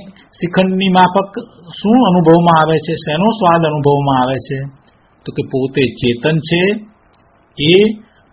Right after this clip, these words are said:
અને પેલું પર જે હતું એ જડ.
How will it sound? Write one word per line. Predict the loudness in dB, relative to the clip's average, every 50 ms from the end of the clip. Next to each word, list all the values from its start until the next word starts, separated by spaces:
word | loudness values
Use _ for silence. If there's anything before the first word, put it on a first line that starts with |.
| _
અને | -8 -6 -6
પેલું | -8 -6 -4 -4 -4 -2 -2 -2 -2 -2 -4 -6 -10 -16 _ _ _ _ _ _ _ _ _ _ _ _ _ _ _ _ _ _ _ _ _ _ _ _ 0
પર | 2 2 2 2 2
જે | 2 2 2 2
હતું | 0 0 -4 -4 -4 -4 -6
એ | -6 -6
જડ. | -4 0 2 2 2 2 0 -4 -8